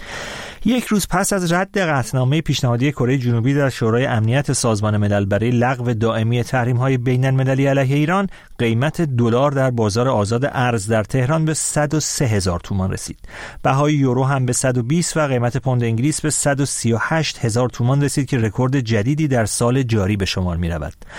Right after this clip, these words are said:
خبرگزاری ایسنا هم به نقل از رئیس اتحادیهٔ طلا و جواهر تهران از افزایش چشمگیر قیمت‌ها در بازار داخلی طلا و سکه خبر داده.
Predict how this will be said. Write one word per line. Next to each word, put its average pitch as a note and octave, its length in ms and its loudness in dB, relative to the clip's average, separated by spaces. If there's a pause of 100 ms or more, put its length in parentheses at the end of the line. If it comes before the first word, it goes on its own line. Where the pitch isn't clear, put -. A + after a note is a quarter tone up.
(400)
خبرگزاری E3 480 2
ایسنا E3+ 340 0
هم D#3 160 2
به D3 80 2
نقل D3+ 240 0
از C#3 160 0
رئیس C#3 240 0
اتحادیهٔ C3+ 460 2
طلا C3 320 0
و C#3 120 2
جواهر B2+ 460 0
تهران C3+ 340 0
از C3 120 2
افزایش B2 420 0
چشمگیر B2+ 640 0
قیمت‌ها A#2+ 440 0
در C3+ 160 2
بازار A#2+ 360 0
داخلی A#2 520 0
طلا A#2 300 0
و C#3 60 2
سکه - 440 -2
خبر E2+ 260 0
داده. E2 280 -6